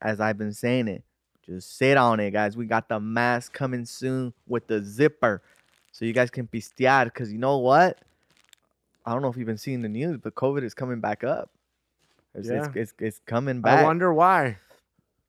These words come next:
Speaker 1: The cold, people are out,
Speaker 2: <laughs>
Speaker 1: people are at fucking Tacos Way partying it up.
Speaker 2: Yeah, exactly.
Speaker 1: <laughs>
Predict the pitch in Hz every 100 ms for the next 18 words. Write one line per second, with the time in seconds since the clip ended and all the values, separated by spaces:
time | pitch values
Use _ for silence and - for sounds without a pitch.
0 | _ _ 143 - 139 156 165 170 139 131
1 | - 151 - 151 135 151 170 175 - 208
2 | 151 165 147 127 160 156 147 156 - 139
3 | 147 160 - 151 160 147 131 160 170 160
4 | 170 - - 523 - 508 508 494 415